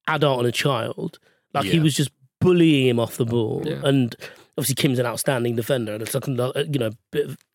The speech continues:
Speaker 1: incredible recruitment from, uh, from Bayern, but that was, that was quite stark. And you, I actually felt a bit sorry for Højlund, actually, 'cause he was just getting
Speaker 3: Yeah.
Speaker 1: bullied by both their centre backs. Um, the de-, the other depressing thing about this was it was about, uh,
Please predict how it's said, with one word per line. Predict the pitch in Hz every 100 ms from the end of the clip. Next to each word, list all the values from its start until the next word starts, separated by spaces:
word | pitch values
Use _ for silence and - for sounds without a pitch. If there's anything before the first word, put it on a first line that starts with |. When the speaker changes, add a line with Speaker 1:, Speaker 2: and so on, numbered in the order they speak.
| -
Speaker 1:
incredible | 160 - 143 123
recruitment | 117 - 151 120 110
from, | - 127 120
uh, | 113 104 _ _ _ _ _ _
from | - 135
Bayern, | 160 135 117 113
but | 135
that | 147 139
was, | 135
that | 156 127
was | -
quite | - 127
stark. | 120 117
And | 127
you, | -
I | 147
actually | 156 -
felt | - 147
a |
bit | 127 107 -
sorry | - 139
for | 113
Højlund, | 113 117 110 107
actually, | - 110
'cause | 104 117
he |
was | 113 113
just | 117
getting | - 110 107 107 _ _ _
Speaker 3:
Yeah. | 82 143
Speaker 1:
bullied | 147 139
by | 117
both | 113 123
their | -
centre | - 113
backs. | 110 123 131 -
Um, | 156 151 135 - - _ _ _ _
the | 170 165
de-, | 180 -
the | 185
other | 226 214
depressing | 185 196 185
thing | 160
about | 151 135 127
this | 120 123 - -
was | 151 151 143 139 139 -
it | 151
was | 156 165 165
about, | 156 - 165 165
uh, | 165